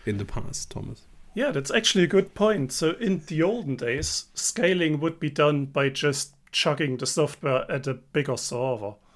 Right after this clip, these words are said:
Speaker 2: You know, there wasn't much thought about, you know, how can you distribute it over multiple smaller servers, but I'm getting ahead of myself. So typically in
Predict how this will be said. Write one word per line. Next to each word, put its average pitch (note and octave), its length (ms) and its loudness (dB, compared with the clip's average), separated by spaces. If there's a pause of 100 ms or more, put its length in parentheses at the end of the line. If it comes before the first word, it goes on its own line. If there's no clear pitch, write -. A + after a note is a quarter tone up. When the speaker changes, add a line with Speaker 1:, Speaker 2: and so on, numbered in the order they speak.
(280)
Speaker 2:
You C3+ 80 -2
know, A#2+ 140 0
there C3 140 2
wasn't C3+ 360 0
much B2+ 340 -2
thought C3+ 440 -2 (140)
about, B2 560 -4 (400)
you D3 80 -2
know, A#2 160 0
how C3 240 0
can C#3 260 -2
you B2+ 120 -2 (160)
distribute B2+ 720 -4
it A2 140 -6
over B2+ 380 -4
multiple B2 480 -6
smaller C3+ 420 -4
servers, A2+ 440 -10
but C#3 200 -4
I'm B2 220 -6
getting A#2+ 280 -4
ahead A#2+ 180 -8
of A#2 160 -10
myself. - 840 -12
So D#3 220 2
typically D3+ 760 2
in D#3 280 2